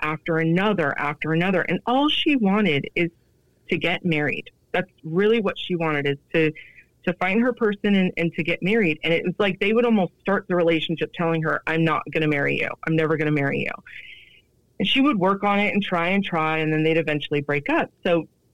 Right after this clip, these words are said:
finally, after, you know, umpteen of these, we decided to do some work together. And I look at this cord, and it was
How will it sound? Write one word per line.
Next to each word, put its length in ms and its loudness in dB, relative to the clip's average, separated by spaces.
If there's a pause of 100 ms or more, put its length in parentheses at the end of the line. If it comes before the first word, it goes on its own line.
finally, 340 0
after, 400 0
you 80 0
know, 120 0
umpteen 520 0
of 60 -2
these, 300 2 (560)
we 140 4
decided 520 -2
to 160 2
do 320 -4
some 100 -4
work 240 -4
together. 540 -2 (800)
And 500 0
I 100 0
look 200 2
at 120 -2
this 180 0
cord, 480 0
and 140 0
it 100 -6
was 100 0